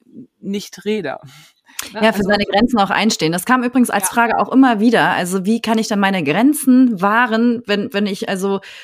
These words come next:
Speaker 2: eine offene Beziehung lebe oder wo, also Gren-, wo sind Grenzen? Also was gibt, also was habt ihr für Grenzen? Was haben andere Paare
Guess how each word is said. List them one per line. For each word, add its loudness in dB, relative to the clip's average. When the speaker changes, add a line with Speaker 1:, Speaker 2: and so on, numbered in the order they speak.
Speaker 2:
eine 0
offene 2
Beziehung 2
lebe 2
oder 2
wo, -4
also -2
Gren-, -2
wo -2
sind 2
Grenzen? 0
Also -6
was -6
gibt, -8
also -4
was -6
habt -6
ihr 0
für -2
Grenzen? -2
Was -4
haben -6
andere 2
Paare -2